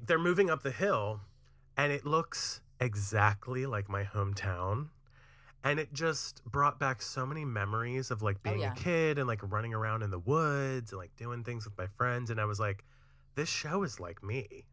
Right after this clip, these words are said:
Speaker 1: Like, that's why I like it so much. It's, like, my lifestyle that I
Speaker 2: Absolutely.
Speaker 1: had forgotten about, frankly.
Speaker 2: Absolutely.
Speaker 1: But love Stranger Things. Can't wait for season five. There also has been an announcement that the Duffer Brothers, who created Stranger Things,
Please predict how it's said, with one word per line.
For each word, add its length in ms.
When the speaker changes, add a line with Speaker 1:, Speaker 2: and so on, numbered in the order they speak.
Speaker 1:
Like, 160
that's 240
why 140
I 60
like 260
it 100
so 140
much. 300
It's, 120
like, 140
my 160
lifestyle 680
that 120
I 80
Speaker 2:
Absolutely. 480
Speaker 1:
had 180
forgotten 640
about, 480
frankly. 340
Speaker 2:
Absolutely. 600
Speaker 1:
But 80
love 180
Stranger 320
Things. 320
Can't 220
wait 160
for 100
season 400
five. 420
There 160
also 340
has 300
been 140
an 140
announcement 480
that 100
the 60
Duffer 320
Brothers, 340
who 80
created 540
Stranger 340
Things, 500